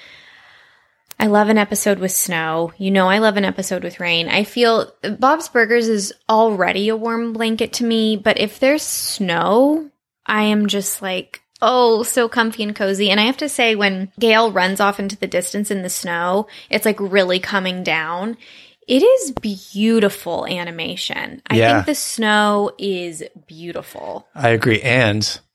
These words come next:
Speaker 2: speaking of beautiful and snow, Bob's hat.
Speaker 1: I
Speaker 2: Just,
Speaker 1: love his
Speaker 2: oh,
Speaker 1: hat.
Speaker 2: beautiful hat, Bob. I love Bob and his
Speaker 1: So
Speaker 2: snow hat.
Speaker 1: cute.
Speaker 2: Yeah, it's just great.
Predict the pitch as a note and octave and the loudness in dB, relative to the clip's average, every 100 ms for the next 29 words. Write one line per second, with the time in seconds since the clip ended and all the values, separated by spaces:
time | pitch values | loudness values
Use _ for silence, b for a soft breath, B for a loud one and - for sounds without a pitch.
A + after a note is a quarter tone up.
0 | - - - A#2 G#2 F#2+ G2+ G#2+ A2+ B2+ | -8 -4 -2 -2 -4 0 0 0 2 2
1 | C#3+ G2+ G2+ - G#2 G#2 C3 - G#2+ G#2+ | 2 0 0 0 0 0 -2 -6 0 0
2 | A#2 - A#2 G#2+ - - _ _ _ _ | 0 0 0 0 -2 -14 _ _ _ _
3 | _ _ _ _ _ - E3 C4 C4+ C4 | _ _ _ _ _ 0 2 4 2 2
4 | C4 D4+ C4+ C4 - D3 F#3 A#3+ A#3 A3 | 0 -2 -4 -4 0 2 4 4 2 0
5 | G#3+ E3 D3+ A#2 G2+ G2 F#2 G#2 F#2 G2 | 2 4 4 2 0 0 0 -2 -2 -2
6 | A2+ G#2 G#2+ A#2 G#2+ G#2+ G#2+ G#2+ G#2 - | -2 -2 0 0 2 2 2 0 0 0
7 | A2+ G#2 G#2 G#2 G#2 G#2 F2+ F#2 A2+ G2 | 2 2 2 2 0 0 -2 -4 0 0
8 | F#2 - _ A2+ - - C#3+ A#2 - G#2+ | 0 -6 _ -8 -6 -2 0 0 -2 -6
9 | F2+ - | -6 -10